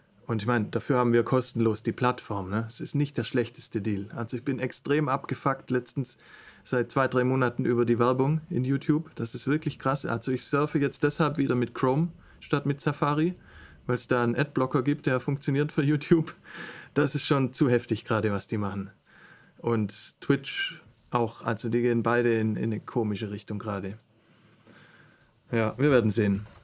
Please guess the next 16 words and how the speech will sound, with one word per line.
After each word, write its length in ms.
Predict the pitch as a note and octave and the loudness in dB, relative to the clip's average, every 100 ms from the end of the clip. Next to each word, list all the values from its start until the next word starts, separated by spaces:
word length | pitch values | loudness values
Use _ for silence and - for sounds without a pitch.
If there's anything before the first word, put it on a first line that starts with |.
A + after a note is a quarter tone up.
| _ _ _ _ _ _ | _ _ _ _ _ _
Und 360 | B2+ B2 A#2 - | 2 4 2 0
Facebook 520 | - C3 D3 - E3 | -2 0 0 0 0
macht 180 | A#2+ - | -2 0
auch 180 | C3+ | 0
was 160 | F3+ E3+ | 0 0
Neues. 420 | B2 A2 G#2 - - | 0 0 -2 -8 -12
Habt 160 | - | -4
ihr 40 | - | -2
das 120 | E3 | -2
schon 180 | G#3+ G3 | 0 0
gesehen? 440 | C3 A#2 A2 A#2 - _ _ _ - - _ - - _ _ - _ _ _ _ _ _ _ _ - - - - - - - - - _ - - _ _ - - | 2 0 0 -4 -14 _ _ _ -20 -20 _ -20 -20 _ _ -20 _ _ _ _ _ _ _ _ -20 -20 -20 -20 -20 -20 -20 -20 -20 _ -20 -20 _ _ -20 2
Er 100 | C#3 | 2
ist 120 | - | 4
der 80 | A2 | 4
Beste, 380 | A2 A2 - A#2 | 4 2 4 4
ne? 280 | D#3+ D#3+ | 4 2